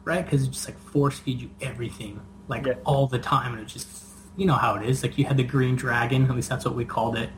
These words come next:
Speaker 2: Mm-hmm.
Speaker 1: Um, and, you know, I was just tough, man, trying to learn. And, um, but yeah, dude. Oh, and then there's this Elder Lappert.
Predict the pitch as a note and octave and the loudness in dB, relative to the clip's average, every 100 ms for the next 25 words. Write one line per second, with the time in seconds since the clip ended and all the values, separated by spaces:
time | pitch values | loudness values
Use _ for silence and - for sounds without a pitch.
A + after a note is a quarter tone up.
0 | - B2+ B2+ A2+ A2 G#2+ G#2 - - - | -14 -8 -2 0 0 -2 -8 -12 -18 -18
1 | - - - - - - - - - - | -16 -16 -16 -16 -16 -16 -16 -16 -12 -12
2 | - - - - - - - - - E3 | -12 -14 -16 -16 -16 -16 -16 -12 0 4
3 | D#3 D3 C#3+ D3+ F#3 B2+ A2+ A2 - - | 6 6 6 6 4 2 0 -6 -12 -20
4 | - - - - B2+ C#3+ B2 - - A2+ | -16 -10 -4 2 4 4 0 -6 -4 -4
5 | - A2 C3+ - A#2 A2 A2 A2+ A#2+ A#2+ | -6 0 0 2 -2 -4 -2 2 2 2
6 | A#2 G#2 A2+ - - - - - - - | 0 -4 -8 -12 -16 -18 -18 -18 -12 -4
7 | A#2 G#2+ G2+ - - - - - - - | -2 -2 -4 -8 -12 -18 -18 -18 -18 -18
8 | - - - D3+ D#3+ D3 C#3+ F3+ E3 D3 | -16 -4 2 6 6 4 4 4 4 6
9 | F3 E3+ D#3 D3 D#3 D#3 C#3+ A2+ - F#3+ | 4 0 -2 -2 2 4 2 0 -2 -2
10 | - | -2